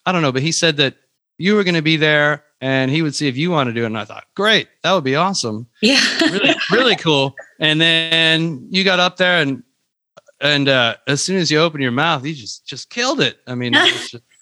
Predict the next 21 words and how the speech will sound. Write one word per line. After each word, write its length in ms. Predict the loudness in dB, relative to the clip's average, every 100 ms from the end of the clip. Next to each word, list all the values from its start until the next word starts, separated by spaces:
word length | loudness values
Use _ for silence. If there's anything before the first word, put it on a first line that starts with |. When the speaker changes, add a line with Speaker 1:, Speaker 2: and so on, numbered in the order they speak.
| -2
Speaker 1:
that 120 | -2
was 160 | 0
just 280 | -4 -6 -4
amazing. 540 | -4 0 0 -2 -6 -12 _
I 160 | -8 -6
was, 240 | -6 -10 -18 _ _ _ _
that 60 | -10
was 120 | -8
so 140 | -8 -6
much 180 | -8 -10
fun. 380 | -8 -8 -10 _ _ -20 -12 -8
<laughs> 100 | -4
Speaker 2:
It 100 | -2 0
was 220 | 0 0
super 340 | -6 0 0
fun. 280 | 2 2 2
And 160 | 0 2
usually, 640 | 2 2 2 2 2 0
uh, 280 | 0 0 0
usually 520 | -2 -2 0 0 0 0
I'm, 260 | -2 -4